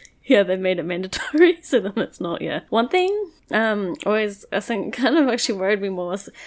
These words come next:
I know before Shadowbringers came out and, like, toppled it, a lot of people said that Heaven's Ward is the best story. And, like, they were like, "It's the best story in an R P G I've played." And then I played it, I'm like, that actually makes me feel kinda bad 'cause I'm like,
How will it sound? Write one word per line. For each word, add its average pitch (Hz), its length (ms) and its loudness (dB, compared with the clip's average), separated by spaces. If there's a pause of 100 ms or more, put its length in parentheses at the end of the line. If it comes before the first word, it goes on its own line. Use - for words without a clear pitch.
(240)
I 202 160 4
know 226 160 2
before 240 640 2
Shadowbringers 196 640 -4
came 165 240 -4
out 156 160 -4
and, 156 80 -4
like, 151 180 -6
toppled 175 340 -2
it, 135 160 -4 (260)
a 190 60 4
lot 214 60 8
of 214 80 4
people 214 220 2
said 185 220 0
that 151 100 -2
Heaven's 208 460 -4
Ward 220 260 -4
is 208 160 -4
the 196 100 -8
best 180 260 -4
story. 214 560 2 (380)
And, 185 80 0
like, 180 160 0
they 185 100 2
were 190 100 2
like, 180 200 -2
"It's 202 180 2
the 196 100 0
best 185 240 -2
story 175 400 -2
in 160 120 -4
an 156 120 -4
R 156 120 -2
P 180 160 -4
G 262 200 4
I've - 180 -2
played." - 320 -6 (380)
And 180 160 0
then 175 120 2
I 220 140 6
played 190 300 2
it, - 20 0
I'm 95 140 0
like, - 420 -4 (600)
that 190 240 2
actually - 260 2
makes 185 200 0
me 180 80 0
feel 180 200 0
kinda 160 280 -4
bad 175 280 2
'cause - 100 -6
I'm 160 140 -4
like, - 420 -6